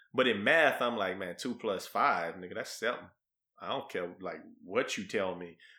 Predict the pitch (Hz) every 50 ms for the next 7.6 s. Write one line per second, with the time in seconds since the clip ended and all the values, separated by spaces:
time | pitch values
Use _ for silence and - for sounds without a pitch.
0 | _ _ _ - 98 98 90 87 90 98 113 117 117 110 113 104 98 110 107 104
1 | 98 92 - - 101 87 87 87 85 92 117 117 117 101 95 92 92 92 90 87
2 | 85 82 82 80 - _ _ - 95 - - 101 90 107 110 107 110 104 95 90
3 | 92 107 117 107 - 98 95 - - - 101 87 85 87 107 107 101 90 90 -
4 | - 95 90 85 95 101 98 95 92 95 90 - - 104 95 - - 87 - -
5 | 92 85 87 - - 101 101 95 92 95 87 85 - - 143 101 - - - -
6 | - - - - 196 233 247 262 254 196 247 233 - - 269 254 247 240 254 240
7 | 247 240 247 - 254 233 - - - 196 214